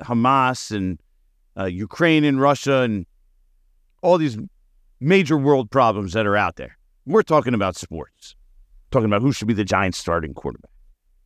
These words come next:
Or in this case, I wrote a story just trying to give props to the Giants' defense, right? And that, you know, the main reason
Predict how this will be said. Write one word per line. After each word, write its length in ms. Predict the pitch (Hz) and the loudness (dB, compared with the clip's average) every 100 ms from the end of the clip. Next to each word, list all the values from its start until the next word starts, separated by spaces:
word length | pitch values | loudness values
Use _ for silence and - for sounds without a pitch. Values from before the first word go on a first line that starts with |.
| _ | _
Or 360 | 156 147 131 113 - _ _ _ _ _ _ _ | 0 2 2 0 -6 _ _ _ _ _ _ _
in 100 | 131 147 | -2 0
this 200 | 147 - | 0 0
case, 360 | 131 120 - - _ _ _ _ - | 0 0 -2 -14 _ _ _ _ -4
I 80 | 127 | 0
wrote 220 | 127 123 | 2 0
a 60 | |
story 640 | 107 - 147 123 110 107 - _ _ _ _ _ | -2 -2 2 2 0 -4 -10 _ _ _ _ _
just 180 | 339 - | -4 0
trying 160 | 302 | 0
to 80 | 190 | 2
give 180 | 170 - | 0 0
props 340 | 196 180 - | 2 2 0
to 120 | 160 | -4
the 100 | 147 | -2
Giants' 360 | 131 143 139 113 | 0 2 2 0
defense, 540 | 147 147 71 - - _ | -2 -2 -6 -16 -20 _
right? 220 | 113 120 160 | -2 0 2
And 100 | 143 | 0
that, 160 | 147 - | 0 -4
you 80 | 196 | -4
know, 120 | 160 | -2
the 100 | 151 | 0
main 240 | 151 202 170 | 0 2 2
reason 560 | 160 160 101 110 120 | 2 2 0 -4 -6